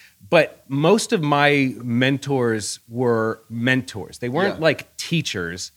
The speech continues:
Speaker 2: Yeah.
Speaker 1: They were just people who were like, "Hey man, let me, let me give you some, let me give you some, some advice on this thing." Or like,
Speaker 2: Yeah.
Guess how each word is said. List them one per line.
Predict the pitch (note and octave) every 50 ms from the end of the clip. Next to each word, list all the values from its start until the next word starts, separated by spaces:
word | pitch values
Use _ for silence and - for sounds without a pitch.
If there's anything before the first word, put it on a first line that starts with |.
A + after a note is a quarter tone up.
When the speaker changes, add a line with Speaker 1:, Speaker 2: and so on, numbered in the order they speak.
| _
Speaker 2:
Yeah. | - A2 A2+ A2
Speaker 1:
They | F#2+ C#3 C#3
were | C3 C#3+
just | C3 F#3 - -
people | - F#3 F3 E3 F3 D3
who | C3+ C#3+
were | C#3 C3+ B2+
like, | B2+ B2 A#2 A2 - - _ _ _ _ _ _ _ _ _ _ -
"Hey | G3+ G#3 F#3+
man, | F3 F3 F3
let | G3+ A3+
me, | G#3+ G#3+ G#3 G3+ G3 F#3 F3+ -
let | A#3
me | B3 G#3+
give | G3+ A3+ G#3+
you | G#3
some, | - - G3 F3+ F3 E3 E3 D#3 C3+ - - -
let | - E3+ F#3+
me | F#3
give | F3+ G#3 F#3+ F#3+
you | F#3 E3+
some, | E3 - E3+ D#3 D3 C#3+ C3+ -
some | - - D#3 C#3+
advice | B2+ A2+ B2 C3+ C3 B2+ - -
on | B2+ A2+ A2+
this | A#2 A2+ G#2+ - -
thing." | - C3+ A#2+ A#2 A2+ A2+
Or | A2
like, | A2 A2+ A2+ G#2+ G2
Speaker 2:
Yeah. | -